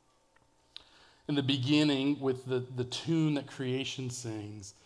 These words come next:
it says, "The heavens declare the glory of God." It's the Hebrew word Elohim for the great God, the creator, the one who stands behind everything, majestically and all-powerful.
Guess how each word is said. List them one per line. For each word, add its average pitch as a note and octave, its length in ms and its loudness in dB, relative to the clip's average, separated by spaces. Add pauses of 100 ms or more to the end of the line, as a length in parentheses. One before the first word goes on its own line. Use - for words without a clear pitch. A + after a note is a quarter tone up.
(280)
it - 60 -14
says, A#2+ 220 0
"The A#2 100 -2
heavens D3 480 0
declare B2+ 400 -2
the A#2+ 100 -2
glory A#2 480 -2
of G2+ 240 -10
God." G2 520 -4 (1200)
It's A#2 140 -8
the C3 100 -2
Hebrew C#3+ 320 0
word C3 340 2
Elohim B2+ 640 0
for A2 180 -10
the A#2 100 -6
great B2 440 0
God, A#2 280 0
the A#2 80 -4
creator, B2 580 -4
the A2 140 -12
one B2 140 -14
who - 120 -20
stands C#3 560 0 (400)
behind D#3+ 640 4
everything, A#2+ 560 0
majestically B2 920 0
and A#2+ 80 -2
all-powerful. C3+ 1040 0